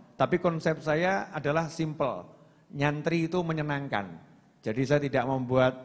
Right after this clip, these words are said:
orang yang disuruh belajar dan belajar dan belajar akhirnya pusing, stres. Tapi kita mau yang asyik-asyik sa-, saja, tapi insya Allah nanti ilmunya manfa-, manfaat. Nah, terus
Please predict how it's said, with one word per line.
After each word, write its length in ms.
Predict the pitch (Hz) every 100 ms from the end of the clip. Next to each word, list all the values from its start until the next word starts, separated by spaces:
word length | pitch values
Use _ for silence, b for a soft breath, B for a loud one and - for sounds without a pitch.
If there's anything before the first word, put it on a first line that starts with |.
| - - - -
orang 320 | 131 131 135
yang 20 | 131
disuruh 300 | 123 127 131
belajar 480 | 127 120 135 131
dan 160 | 127 113
belajar 320 | 113 113 127
dan 100 | 120
belajar 380 | 110 110 131 123 -
akhirnya 560 | 127 127 123 127 113 - - - - -
pusing, 540 | 147 165 196 240 -
stres. 500 | 135 117 151 208 - - B B B -
Tapi 240 | 120 143
kita 240 | 139 151
mau 160 | 147 147
yang 240 | 143 139 147
asyik-asyik 640 | 139 - 147 147 - 165 -
sa-, 560 | 147 196 - - -
saja, 540 | - 123 120 147 202 240 -
tapi 260 | 127 185 175
insya 240 | 143 139
Allah 160 | 156 180
nanti 560 | 143 127 175 190 - -
ilmunya 640 | 160 143 139 123 139 165
manfa-, 480 | 151 143 156 214 262 - - - - 113
manfaat. 540 | 120 151 135 156 131 - - - - - -
Nah, 320 | - 104 90 80 - -
terus 400 | 180 240 - -